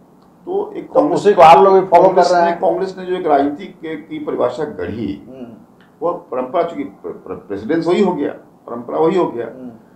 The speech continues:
Speaker 1: कुल मिलाकर उस पे चला। जैसे हम सब लोग भी, आप देख लें, हम सब लोग भी जो चौदह में आते हैं, दिल्ली की सरकार में नरेंद्र मोदी आते हैं,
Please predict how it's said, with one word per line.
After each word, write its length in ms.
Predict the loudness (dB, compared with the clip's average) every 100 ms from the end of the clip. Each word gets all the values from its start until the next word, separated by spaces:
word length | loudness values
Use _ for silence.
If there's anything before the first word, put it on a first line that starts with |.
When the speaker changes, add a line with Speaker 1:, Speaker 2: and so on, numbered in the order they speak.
| _ -18
Speaker 1:
कुल 100 | -12
मिलाकर 320 | -4 -4 -4
उस 200 | -8 -10
पे 60 | -12
चला। 220 | -12 -12
जैसे 420 | -16 -14 -10 -10 -8
हम 220 | -8 -8
सब 160 | -6
लोग 260 | -6 -4 -6
भी, 200 | -6 -8
आप 120 | -8
देख 280 | -10 -14 -16
लें, 260 | -18 -18 -18 -20 _ _ _ _
हम 120 | -12 -8
सब 200 | -8 -6
लोग 140 | -8
भी 140 | -6 -6
जो 380 | -2 -4 -4 -12 -6
चौदह 280 | -2 0 0
में 120 | -2
आते 340 | -2 -2 -4
हैं, 520 | -4 -6 -10 -18 -20 -20 -14
दिल्ली 200 | -10 -10
की 100 | -12
सरकार 340 | -12 -8 -4
में 120 | -2
नरेंद्र 220 | -2 -4
मोदी 200 | -6 -8
आते 220 | -12 -14 -18
हैं, 220 | -18